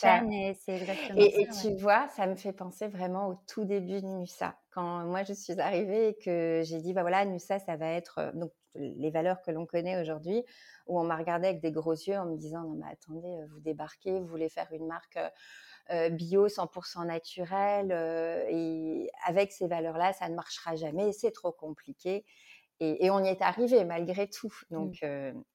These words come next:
Speaker 1: donc voilà, donc je pense que c'est ça l'avenir de la cosmétique
Speaker 2: Ah, c'est
Speaker 1: aujourd'hui. C'est
Speaker 2: chouette.
Speaker 1: vraiment l'upcycling, c'est vraiment, euh, voilà. Et, et, et aussi, enfin, ça, c'est pas toujours facile aussi en tant que consommateur ou consommatrice de, enfin voilà, on essaie de regarder une étiquette, un logo, mais,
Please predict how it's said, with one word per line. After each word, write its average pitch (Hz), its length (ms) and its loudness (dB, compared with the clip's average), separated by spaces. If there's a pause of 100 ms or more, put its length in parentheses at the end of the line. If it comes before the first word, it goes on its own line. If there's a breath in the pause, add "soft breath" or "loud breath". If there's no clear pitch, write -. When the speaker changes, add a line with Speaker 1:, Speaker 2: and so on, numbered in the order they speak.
(240)
Speaker 1:
donc 220 220 2
voilà, 175 180 -4 (100)
donc 160 120 -8
je 180 120 -2
pense 240 400 -2
que 190 100 -6
c'est 180 180 -8
ça 240 240 0
l'avenir 170 380 -2
de 160 80 -4
la 147 140 -4
cosmétique - 800 -12 (300)
Speaker 2:
Ah, 202 400 -4
c'est 170 80 2
Speaker 1:
aujourd'hui. 165 460 0 (400)
C'est 185 80 4
Speaker 2:
chouette. 175 120 0
Speaker 1:
vraiment 202 280 4
l'upcycling, 190 880 0
c'est 196 160 -4
vraiment, 175 480 -4
euh, 175 60 -2
voilà. 170 280 6
Et, 175 280 2
et, 185 120 0 (480 loud breath)
et 190 160 8
aussi, 196 320 2
enfin, 196 180 -2
ça, 180 200 -2 (260)
c'est - 160 0
pas 415 160 4
toujours - 220 -8
facile 214 400 -2
aussi 190 220 -8
en 180 100 -8
tant 185 180 -12
que 180 60 -20
consommateur 190 760 -8
ou 190 60 -6
consommatrice 185 1000 -6
de, 180 360 0
enfin 180 160 -6
voilà, 208 160 0
on 180 80 0
essaie 175 220 -4
de 180 80 -4
regarder 175 340 -4
une 175 180 -4
étiquette, 233 540 -4
un 185 120 -8
logo, 185 460 2
mais, 180 200 -2